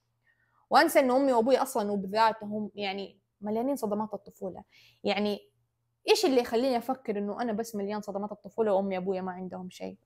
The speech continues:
ما شاء الله تبارك الرحمن، هذا إيش؟ كبر يا حبيبي، هذا كبر. هذولي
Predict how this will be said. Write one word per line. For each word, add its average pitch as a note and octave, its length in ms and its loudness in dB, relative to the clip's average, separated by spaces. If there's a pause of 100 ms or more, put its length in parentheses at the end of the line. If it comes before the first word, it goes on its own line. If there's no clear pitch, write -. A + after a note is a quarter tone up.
(100)
ما G3+ 80 0
شاء - 100 -4
الله F#3+ 120 2
تبارك F3+ 300 -4
الرحمن، F#3 420 -10 (560)
هذا C4 140 4
إيش؟ - 340 -4 (160)
كبر A#4+ 360 12
يا - 40 -2
حبيبي، D#4+ 580 2
هذا D#4 180 6
كبر. E4 400 4 (1200)
هذولي B3 600 6